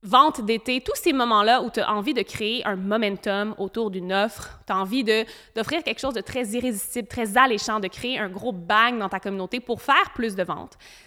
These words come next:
sans diminuer ta valeur. C'est possible de le faire. Mais plutôt que de diminuer la valeur de ton service, de diminuer la valeur de ton offre signature, où tu ne devrais pas diminuer la valeur parce que sa valeur est juste et sa valeur doit rester, c'est de penser à des façons d'ajouter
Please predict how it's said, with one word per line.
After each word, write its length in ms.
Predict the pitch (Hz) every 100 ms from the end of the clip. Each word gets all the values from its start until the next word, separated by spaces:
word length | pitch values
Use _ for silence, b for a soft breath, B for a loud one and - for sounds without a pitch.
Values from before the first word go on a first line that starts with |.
| B
sans 400 | - - 359 381
diminuer 420 | 247 240 220 226
ta 160 | 240 202
valeur. 300 | 180 175 - -
C'est 240 | - 285
possible 500 | - 262 254 277 247
de 80 | 196
le 60 | 190
faire. 320 | - - - - B B
Mais 100 | 233
plutôt 220 | 233 277
que 100 | 339
de 120 | 247 202
diminuer 440 | 202 277 269 269
la 120 | 247
valeur 240 | 233 226 226
de 80 |
ton 120 | 226 220
service, 440 | 208 202 202 -
de 160 | 190 185
diminuer 480 | 190 302 294 277
la 100 | 262
valeur 300 | 226 220 220
de 80 | 214
ton 200 | 202 196
offre 240 | 202 208 196
signature, 520 | - 185 180 214 202
où 60 | -
tu 140 | -
ne 80 | 196
devrais 260 | 190 175 165
pas 240 | _ 415 571
diminuer 180 | 269 226
la 100 | 185
valeur 300 | 170 - - -
parce 160 | 175
que 80 | -
sa 100 | 180
valeur 240 | 170 175 165
est 120 | -
juste 440 | 190 359 - - - B B B B
et 260 | - 226 233
sa 140 | 202
valeur 240 | 180 190
doit 140 | 190 170
rester, 560 | 175 185 - 196 170 - _ _ _ -
c'est 280 | 247 277 302
de 100 | 196
penser 400 | 196 175 202 240
à 80 | 190
des 80 | 185
façons 300 | 180 170 214
d'ajouter 720 | 190 180 185 - 262 370 359